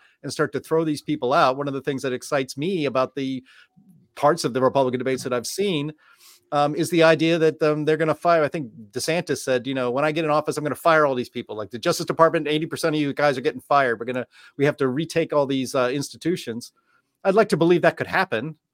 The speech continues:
I don't really think it would happen, but that's what, actually what is necessary in order to protect this country and the freedoms that we supposedly enjoy.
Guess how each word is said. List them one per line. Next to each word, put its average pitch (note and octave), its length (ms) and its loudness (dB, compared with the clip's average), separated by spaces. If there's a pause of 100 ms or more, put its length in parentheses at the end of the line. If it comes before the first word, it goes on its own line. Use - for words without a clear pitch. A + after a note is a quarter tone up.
I B2 40 -8
don't C3 160 -4
really C3 180 -4
think A2+ 220 -10
it G#2 100 -12 (200)
would D#3+ 160 -2
happen, G#2 400 -6 (260)
but - 100 -6
that's G3 160 4
what, D#3 160 0
actually D#3 300 0
what C#3+ 140 0
is A#2+ 100 -2
necessary C#3 640 -2 (340)
in D3+ 80 -2
order D#3 160 6
to D3+ 60 -4
protect - 520 -2 (260)
this D#3+ 180 0
country C#3+ 540 -2
and C#3+ 120 -2
the C#3+ 60 -2
freedoms D#3 600 -2 (240)
that D3 120 0
we D3 160 -2
supposedly C#3+ 760 0
enjoy. D#3+ 500 0